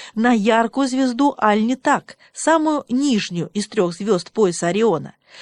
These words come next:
Вспомним также, что в целом три пирамиды Гизы размещены под углом сорок пять градусов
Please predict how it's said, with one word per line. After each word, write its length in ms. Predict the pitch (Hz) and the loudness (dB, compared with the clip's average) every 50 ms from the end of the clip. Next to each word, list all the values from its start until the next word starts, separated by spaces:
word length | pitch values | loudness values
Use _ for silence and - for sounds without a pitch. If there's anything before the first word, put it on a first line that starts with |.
| - - - | -20 -18 -14
Вспомним 520 | - - - - 294 320 339 339 339 302 | -14 -14 -6 -2 0 0 0 0 -2 -4
также, 520 | - - 202 190 175 175 180 190 240 277 - - - - | -2 0 0 0 0 -2 -2 -4 -4 -4 -6 -10 -16 -14
что 360 | - - - - 269 254 - | -14 -4 2 4 4 4 4
в 100 | - - | 0 -6
целом 560 | - - - 233 202 196 185 202 214 220 233 | -10 -4 0 2 2 2 2 0 0 -2 -4
три 260 | 202 - 269 285 359 359 | -4 0 2 2 2 2
пирамиды 500 | - 269 240 226 214 226 269 262 233 233 | 2 2 2 2 2 0 -2 -2 -4 -4
Гизы 520 | 185 175 180 180 180 170 165 214 240 240 - - - - | -4 -6 -8 -8 -8 -4 -4 -4 -4 -4 -8 -14 -8 0
размещены 640 | - 240 240 226 240 254 - - 254 254 285 285 | 2 2 2 2 0 -2 0 0 0 0 0 0
под 160 | - 294 233 | 0 0 0
углом 260 | 269 233 247 269 262 | 2 2 4 2 2
сорок 300 | 240 - 269 247 247 240 | 2 2 2 2 2 2
пять 200 | - 247 214 196 | 0 0 0 0
градусов 640 | 202 - 202 185 170 170 175 220 - - 311 302 - | 0 -2 0 0 0 0 -2 -4 -2 -2 -2 -2 -2